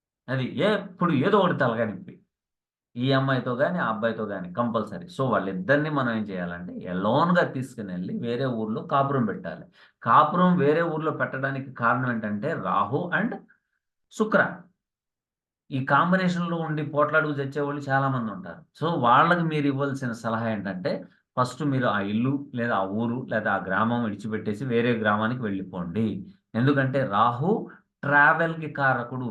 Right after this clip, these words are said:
లాంగ్ జర్నీస్‌కి కారకుడు, out of కంట్రీస్‌కి కారకుడు, imports and exports‌కి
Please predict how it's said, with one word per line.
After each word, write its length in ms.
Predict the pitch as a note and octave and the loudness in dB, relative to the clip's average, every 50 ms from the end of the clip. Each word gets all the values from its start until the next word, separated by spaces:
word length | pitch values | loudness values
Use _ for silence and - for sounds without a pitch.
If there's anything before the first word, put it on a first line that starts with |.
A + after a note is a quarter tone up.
| G2+ F#2 G2 | -6 -2 0
లాంగ్ 280 | A2+ C3 D3 D#3+ D#3+ D3 B2 | 2 2 2 0 0 -2 0
జర్నీస్‌కి 560 | C#3 C#3 C3+ C#3 C#3+ D3 C3+ C3 - D#3 C#3+ - - | 0 2 2 0 0 -2 -4 -6 -8 -10 -10 -6 -2
కారకుడు, 420 | A#2+ A#2 A2+ A2+ G#2+ A2+ A2+ A#2+ A2+ G2 G2 A2 | 0 0 2 0 0 -2 -4 -4 -4 -2 -2 -2
out 180 | C#3+ D#3 - E3+ | -2 0 0 -2
of 80 | D#3 - - - | -2 -2 0 0
కంట్రీస్‌కి 500 | C3+ C#3 C#3 - E3+ D#3+ E3+ - D#3+ C#3+ - C3 | 0 0 0 -2 -2 -4 -4 -4 -4 -4 -2 0
కారకుడు, 380 | A#2+ A2+ A2+ A2 - A#2 B2 A#2+ A2+ A#2 | 0 2 0 0 -2 -4 -4 -2 -2 -2
imports 340 | B2+ C3 C3+ D#3+ E3 D3+ - D#3 | -2 -2 0 0 0 0 0 -2
and 80 | C#3+ B2 | -2 -2
exports‌కి 520 | A#2 - - - - F3 F3+ F3 F3 E3 | -4 -8 -12 -6 -2 -2 -2 -2 -4 -4